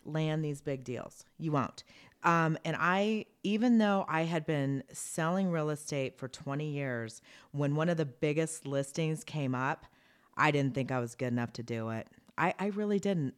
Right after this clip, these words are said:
And, and actually the seller wanted the number one brand at the time to list it. And so he wanted me to find the agent for them and get a referral fee, which I was more than happy to do that.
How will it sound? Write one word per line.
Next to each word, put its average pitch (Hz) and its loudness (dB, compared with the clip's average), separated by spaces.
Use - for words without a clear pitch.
And, 143 2
and 175 2
actually 196 4
the 147 2
seller 196 2
wanted 143 0
the 139 0
number 143 0
one 165 0
brand 143 -4
at 160 -6
the 190 -8
time 135 -4
to 180 -8
list 214 -8
it. 104 -10
And 160 2
so 156 4
he 165 0
wanted 165 2
me 160 0
to 170 0
find 156 0
the 180 -4
agent 151 -2
for 185 -4
them 143 0
and 143 -2
get 143 -2
a 147 0
referral 135 -2
fee, 147 -2
which 156 -4
I 160 0
was 160 0
more 139 4
than 127 0
happy 117 0
to 104 -4
do 95 -6
that. 95 -2